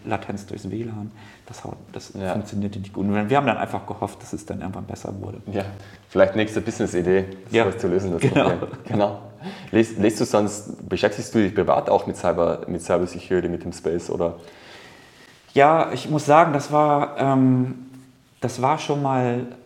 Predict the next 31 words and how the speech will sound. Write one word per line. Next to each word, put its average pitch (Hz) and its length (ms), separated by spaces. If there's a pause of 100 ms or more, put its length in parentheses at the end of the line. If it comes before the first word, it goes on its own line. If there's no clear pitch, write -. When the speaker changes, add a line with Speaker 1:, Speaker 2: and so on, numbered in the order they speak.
(180)
Speaker 1:
das 117 100
war 120 100
schon 123 140
mal 113 160
mehr, 110 460 (100)
Speaker 2:
Mhm. 101 360 (140)
Speaker 1:
ähm, 120 560 (380)
weil 117 220
heute 147 240
habe 127 120
ich - 140
einfach 131 240
so 131 140
ein 135 180
gutes 135 300
Team, 120 600 (1300)
was - 420
mich 120 200
immer 120 160
wieder 117 160
auf - 80
den - 140
aktuellen - 440
Stand 120 360
bringt, 107 320
wo 107 140
ich, 123 140 (300)
wo - 80
eigentlich 151 240
mein, 147 280 (640)
mein 151 240